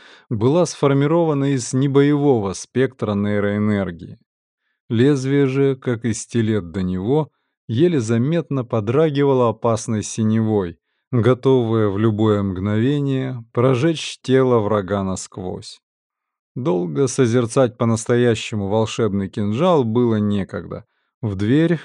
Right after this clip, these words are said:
уже достаточно давно долбились зараженные, которым хватило мозгов проследить,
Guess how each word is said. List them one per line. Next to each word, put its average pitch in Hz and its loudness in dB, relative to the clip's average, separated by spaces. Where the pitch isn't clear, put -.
уже 151 2
достаточно 123 0
давно 110 0
долбились 120 0
зараженные, 104 -2
которым 170 2
хватило 120 0
мозгов 98 -2
проследить, 123 -2